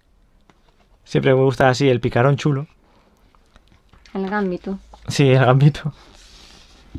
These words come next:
Speaker 1: Ahí está, qué guay. Jo, qué preciosidad. Es que son muy guapas.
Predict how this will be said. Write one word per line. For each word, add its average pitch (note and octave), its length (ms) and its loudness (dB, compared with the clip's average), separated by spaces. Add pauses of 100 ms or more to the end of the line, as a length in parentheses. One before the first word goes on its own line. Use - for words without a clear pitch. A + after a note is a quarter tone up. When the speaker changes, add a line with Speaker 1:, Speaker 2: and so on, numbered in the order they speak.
(160)
Speaker 1:
Ahí A#2 240 0
está, A2+ 240 -2
qué A2 100 -2
guay. A2 280 0 (1400)
Jo, - 160 -6
qué A2 100 -2
preciosidad. A#2 600 -2 (1300)
Es - 180 -8
que B2+ 120 2
son C3 280 4
muy C3 140 6
guapas. B2 520 2